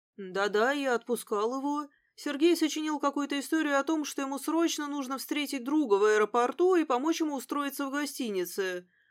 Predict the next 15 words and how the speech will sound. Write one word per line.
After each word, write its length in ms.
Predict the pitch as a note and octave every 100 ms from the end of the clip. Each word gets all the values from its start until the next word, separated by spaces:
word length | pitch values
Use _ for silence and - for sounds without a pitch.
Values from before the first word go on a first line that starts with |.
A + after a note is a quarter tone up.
| -
Мне 200 | G3+ G#3
ничего 300 | G3+ A#3 A3+
не 100 | A#3
оставалось, 520 | A3 - A3 B3+ C4
как 180 | - A#3+
разрешить 540 | B3 A#3 A#3+ A#3+ C4
ему 160 | C#4 D4+
длительную 560 | B3 C4+ D4 C#4+ D4
отлучку». 640 | D4 C4+ A#3+ A3+ - B3+ B3+ _ _ _ _ _ -
Прекрасно. 1040 | F4+ A4+ F#4+ B3+ B3 B3 A3+ A#3 A3+ A3+ - _ _
Значит, 480 | G3 F#3+ C4+ - G#4
этот 280 | C#4+ E4 G4+
факт 260 | D#4 E4
вы 160 | C4 D4
подтверждаете. 1120 | F4+ F#4 A3+ G#3+ G3 G#3+ G#3+ G#3 - G#3+ G#3